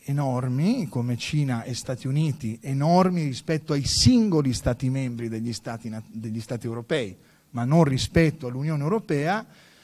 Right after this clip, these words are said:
che sono purtroppo già molto più avanti di noi nell'affrontare le grandi sfide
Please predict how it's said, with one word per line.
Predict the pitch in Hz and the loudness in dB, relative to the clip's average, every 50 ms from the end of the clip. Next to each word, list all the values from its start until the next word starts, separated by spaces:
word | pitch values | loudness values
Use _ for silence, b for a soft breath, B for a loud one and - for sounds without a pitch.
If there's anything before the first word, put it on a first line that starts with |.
| B B B B B _ | B B B B B _
che | - - 180 | 0 0 2
sono | - - - 208 180 156 135 - - - - | 2 4 6 6 6 4 2 -4 -8 -12 -10
purtroppo | - - - - - 151 127 131 131 - - 208 175 | -8 -8 -6 -2 0 2 2 2 2 2 0 0 0
già | 135 123 147 143 160 - | 2 2 0 0 0 0
molto | 139 139 151 180 214 202 151 - 156 | 0 2 2 4 2 2 0 0 -2
più | 123 - 151 | -4 -4 -4
avanti | 151 147 156 151 139 120 156 | -4 -4 -6 -6 -8 -8 -6
di | 151 180 | -4 -2
noi | 247 226 156 127 123 135 151 180 214 226 214 220 180 170 | -2 -2 -2 -2 -2 0 0 0 0 -2 -4 -8 -10 -6
nell'affrontare | 175 147 151 147 143 139 131 - 175 190 202 185 - 139 120 123 135 160 170 | -2 -2 0 0 -2 -4 -6 -8 -8 -8 -8 -8 -6 -8 -6 -4 -4 -4 -4
le | 143 127 | -4 -4
grandi | 123 135 147 156 170 180 175 165 147 139 | -2 -2 -2 0 0 0 0 0 -2 -4
sfide | 127 - - - - 143 139 131 123 135 135 131 123 | -4 -6 -8 -8 -6 -6 -4 -4 -2 -2 -2 -4 -6